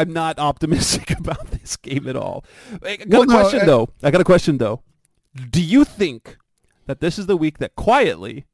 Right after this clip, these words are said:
Speaker 1: the Cardinals, um, designate Kyler to return?
Speaker 2: I was thinking next week, so after this game, uh, so that would give them in the, I,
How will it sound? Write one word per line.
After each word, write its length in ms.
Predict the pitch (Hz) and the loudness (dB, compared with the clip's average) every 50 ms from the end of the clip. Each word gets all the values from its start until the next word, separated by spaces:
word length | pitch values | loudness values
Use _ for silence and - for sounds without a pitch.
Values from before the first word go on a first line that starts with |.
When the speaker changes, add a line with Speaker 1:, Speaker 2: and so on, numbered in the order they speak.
| _ _ _ _ _ - | _ _ _ _ _ -18
Speaker 1:
the 80 | 131 | -12
Cardinals, 680 | - - 151 151 151 147 147 143 131 127 - - - _ _ _ - | -6 -2 0 0 0 0 0 -2 -2 -4 -6 -10 -16 _ _ _ -14
um, 480 | 117 110 110 110 110 110 - - - 131 | -12 -10 -10 -10 -12 -14 -14 -16 -10 -6
designate 420 | 127 139 143 135 151 143 127 - - | -4 -4 -2 -2 -4 -6 -6 -8 -8
Kyler 360 | - - 147 139 131 127 120 | -6 -4 -2 -2 -2 -2 -4
to 80 | 123 113 | -6 -8
return? 460 | 107 110 - - - 73 67 65 - - _ _ _ _ _ _ _ _ _ _ _ _ - - _ _ _ _ _ - - _ _ - - - | -10 -12 -14 -14 -14 -12 -14 -14 -18 -20 _ _ _ _ _ _ _ _ _ _ _ _ -20 -20 _ _ _ _ _ -20 -20 _ _ -20 -6 0
Speaker 2:
I 100 | - 147 165 | 2 2 2
was 120 | 175 - | 2 2
thinking 360 | - 180 160 - 165 143 127 | 2 0 0 0 -2 -2 -2
next 320 | 117 110 113 - - - 107 | -4 -6 -8 -10 -10 -6 -4
week, 260 | 104 101 98 - - | -4 -4 -4 -6 -12
so 160 | - - 107 | -16 -16 -14
after 300 | 101 104 107 - - 101 | -12 -12 -12 -12 -12 -10
this 200 | 98 101 95 - | -10 -10 -10 -10
game, 420 | - 104 101 98 95 95 95 95 _ _ _ _ _ _ | -8 -8 -6 -6 -6 -8 -10 -12 _ _ _ _ _ _
uh, 360 | 107 101 101 98 95 90 95 | -12 -10 -10 -10 -12 -12 -14
so 440 | - - - 110 104 101 101 98 98 | -14 -10 -8 -6 -6 -4 -4 -4 -4
that 200 | 92 104 107 101 | -4 -4 -4 -4
would 300 | 104 107 107 107 98 98 | -4 -6 -6 -6 -8 -6
give 220 | 104 110 101 95 98 | -6 -6 -6 -4 -6
them 540 | 104 101 101 101 98 98 98 95 95 92 - _ _ _ _ _ _ _ _ _ _ _ _ _ - | -4 -4 -2 -2 -2 -2 -2 -4 -4 -6 -8 _ _ _ _ _ _ _ _ _ _ _ _ _ -4
in 160 | 110 107 101 | -2 -2 -2
the, 280 | 98 101 95 92 87 - - | -2 -2 -4 -6 -6 -8 -10
I, 100 | 98 | -10